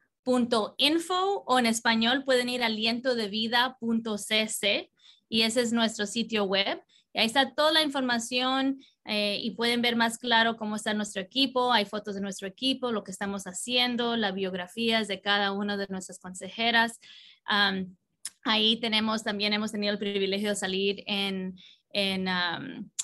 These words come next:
con, en Enlace. Entonces ahí en español tenemos algunos recorridos ahí de lo que hemos hecho. También, eh, pueden llamarlos al área nueve cuatro nueve, dos tres seis, siete cuatro dos cero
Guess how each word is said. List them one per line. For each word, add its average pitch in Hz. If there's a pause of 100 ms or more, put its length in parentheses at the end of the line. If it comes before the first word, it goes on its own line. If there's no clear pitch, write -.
(440)
con, 226
en 226
Enlace. 240
Entonces 208
ahí 202
en 196
español 196
tenemos 196
algunos 196
recorridos 196
ahí 190
de 202
lo 190
que 185
hemos 185
hecho. 208 (340)
También, 233
eh, 202
pueden 220
llamarlos 233
al 220
área 202
nueve 202
cuatro 196
nueve, 208
dos 214
tres 208
seis, 220
siete 220
cuatro 202
dos 196
cero 214